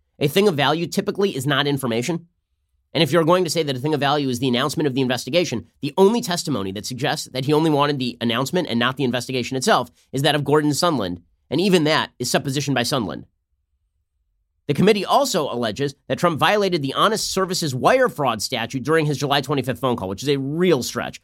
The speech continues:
They can't even show there was a quid pro quo on the call. Right? The call itself does not demonstrate the quid pro quo.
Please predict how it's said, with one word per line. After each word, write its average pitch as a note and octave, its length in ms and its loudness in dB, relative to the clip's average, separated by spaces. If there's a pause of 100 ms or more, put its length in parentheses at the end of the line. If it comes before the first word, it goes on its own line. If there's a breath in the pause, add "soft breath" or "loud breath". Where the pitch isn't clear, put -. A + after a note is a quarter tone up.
(140)
They C#3 80 -2
can't F#3 240 2
even D3+ 140 0
show D#3 220 0
there B2+ 100 0
was A#2+ 140 -2
a G#2+ 40 -6
quid C#3+ 220 0
pro C3+ 160 0
quo C3+ 220 -2
on C3 240 0
the - 60 -2
call. A2+ 420 -2 (340)
Right? B2 100 -4
The C3+ 60 -6
call F#3 200 4
itself C#3+ 380 -2
does D3+ 160 0
not C#3 160 2
demonstrate C#3 460 -2
the A#2+ 60 -8
quid C#3 200 -4
pro A#2 160 -2
quo. G2 320 -2